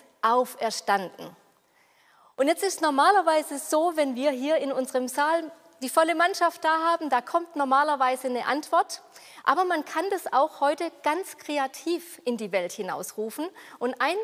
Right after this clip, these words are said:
Bild davon, das habe ich euch heut, heut mal, das möchte ich euch jetzt mal gern zeigen,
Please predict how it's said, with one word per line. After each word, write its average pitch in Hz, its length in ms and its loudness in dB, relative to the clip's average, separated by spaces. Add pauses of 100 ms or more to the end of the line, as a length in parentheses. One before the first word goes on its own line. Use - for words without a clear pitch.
Bild 349 260 -2
davon, 226 340 -4
das 262 160 -8
habe 247 140 -6
ich 269 140 -8
euch 233 160 -6
heut, 214 160 -4 (160)
heut 214 160 -6
mal, 190 260 -4 (360)
das 247 100 -2
möchte 262 240 -2
ich - 120 -6
euch 247 160 -2
jetzt 262 180 -6
mal 233 160 -2
gern 220 220 -6
zeigen, 247 380 -2